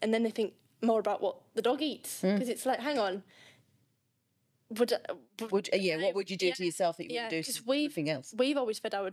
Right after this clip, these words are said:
Speaker 1: dogs raw.
Speaker 2: Mm.
Speaker 1: Um, they've always, the eighty ten ten, um, mix, which has always worked for them.
Speaker 2: Yeah.
Speaker 1: But, I mean, it won't work for every dog. And I think some people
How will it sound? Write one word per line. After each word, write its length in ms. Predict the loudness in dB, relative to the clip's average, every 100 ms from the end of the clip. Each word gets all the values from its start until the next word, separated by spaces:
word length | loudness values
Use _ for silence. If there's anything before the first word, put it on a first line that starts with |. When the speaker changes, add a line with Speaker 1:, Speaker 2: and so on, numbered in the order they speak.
| -2
Speaker 1:
dogs 260 | -2 -2 -2
raw. 380 | 0 2 2 -2 -4
Speaker 2:
Mm. 260 | -2 -2 -2 -8 -20 -14 -4
Speaker 1:
Um, 400 | -2 0 -2 -6 -10 -20 -20 -20 -20 -20 _
they've 140 | -2 2
always, 400 | 2 0 -4 -10 -16 _ _ -16 0
the 260 | 0 0 -2
eighty 240 | -2 -2 -2
ten 260 | 0 0
ten, 380 | 0 0 0 -4 _ -2
um, 360 | 2 2 0 -6 -14 _ _ _ _ -20 _ _ -2
mix, 460 | 0 0 -6 -10 -10 _ _ _ 0
which 240 | 0 2 0
has 100 | 2
always 240 | 2 0
worked 200 | -4 -6
for 100 | -4
them. 260 | -2 -2 -4 0
Speaker 2:
Yeah. 180 | 0 0 -8 -20 -20 _
Speaker 1:
But, 100 | 2
I 20 | 2
mean, 160 | 2
it 260 | 0 -2 0
won't 160 | 2
work 160 | 2 -2
for 80 | -2
every 220 | 0 0
dog. 280 | 0 -2 -4 -8 -4
And 80 |
I 40 | 0
think 280 | 0 -2 -6
some 180 | -2 0
people 400 | 0 0 -2